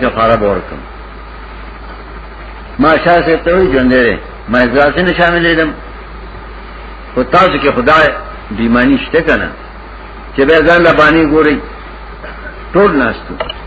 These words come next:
ما یې تاسو کې خدای غ ایمان دی اوس که نه؟ وی زه خو در سره یم شاه صاحب یې. ما یوازې په تاسو کېږي. جماعت کې دې شامل کړم. او په دې هم قسم خوړلی. ما یې زه تاسو نه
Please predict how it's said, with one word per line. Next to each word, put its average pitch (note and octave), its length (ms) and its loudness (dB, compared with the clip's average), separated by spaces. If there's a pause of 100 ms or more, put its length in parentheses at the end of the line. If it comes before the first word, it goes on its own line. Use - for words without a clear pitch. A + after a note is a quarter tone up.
(1500)
ما C#3 140 2
یې - 80 0
تاسو F3+ 260 4
کې C3 180 0
خدای D3+ 200 4
غ D3+ 40 4
ایمان C#3+ 380 4
دی B2 60 2
اوس A2 200 -2
که G#2+ 60 -2
نه؟ G#2+ 160 -2 (680)
وی C3+ 140 4
زه F#3+ 120 4
خو F3 80 4
در D3+ 220 4
سره C#3+ 140 4
یم D3 100 2
شاه A#2+ 220 0
صاحب F#2+ 180 -4
یې. D#2+ 120 -10 (400)
ما B2+ 100 2
یوازې D#3 400 4
په - 60 0
تاسو D3 360 -2
کېږي. G2+ 380 -6
جماعت C3 360 2 (120)
کې C#3+ 140 -2
دې C3 200 0
شامل A#2 340 -2
کړم. A2+ 200 0 (3000)
او C3+ 100 2
په D#3 120 2
دې D3+ 140 4
هم D#3+ 60 2
قسم D3 420 2
خوړلی. C#3+ 340 4 (600)
ما A#2+ 100 0
یې A#2+ 120 0
زه C3 100 0
تاسو A2+ 300 0
نه F#2+ 80 -4